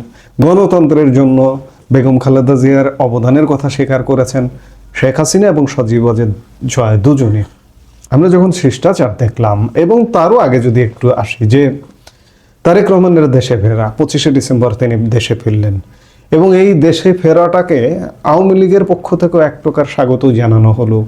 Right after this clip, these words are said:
আহ, তারেক রহমানের ফেরাটাকে আন্তর্জাতিক বিশ্বের একটা নেগোসিয়েশন বা একটা সম্মতির ভিত্তিতে ফেরাটাকে আমরা সবাই ইতিবাচকভাবেই দেখলাম। কিন্তু জানাজার দিন,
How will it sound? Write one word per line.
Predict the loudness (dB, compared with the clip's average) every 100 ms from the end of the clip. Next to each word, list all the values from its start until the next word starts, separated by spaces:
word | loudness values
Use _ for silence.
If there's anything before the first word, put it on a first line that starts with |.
| -2
আহ, | -2 -2 -2 -2
তারেক | 0 0 0
রহমানের | 0 0 0
ফেরাটাকে | 0 0 0 -2 0 0 0
আন্তর্জাতিক | 0 0 0 0 0 0 -2
বিশ্বের | -2 -4 -2 0
একটা | 0 -2 0
নেগোসিয়েশন | 0 2 0 0 -2 0 0 0
বা | 0
একটা | 0 -4 -8
সম্মতির | -2 0 2 2 0 2 2 2 0 -4 -10 -8 0
ভিত্তিতে | 0 0 -2 0 2 0 -2 -12 -12
ফেরাটাকে | -2 2 2 2 0 0 0 0
আমরা | 0 2 0 -2 -10 -18 -4
সবাই | 0 2 2 0 -2 -10 -20 -20 -4
ইতিবাচকভাবেই | 0 2 2 2 2 2 0 -2 -8 -2 0 2 2 2 2 0 -4 -12 -20 -20 _ 0
দেখলাম। | 4 4 2 0 -2 -6 -20 _ _ _ _ _ -2
কিন্তু | -2 2 2 2 -2 -8 -20 _ _ _ _ _ _ _ -2
জানাজার | 0 2 2 2 2 0
দিন, | -2 -4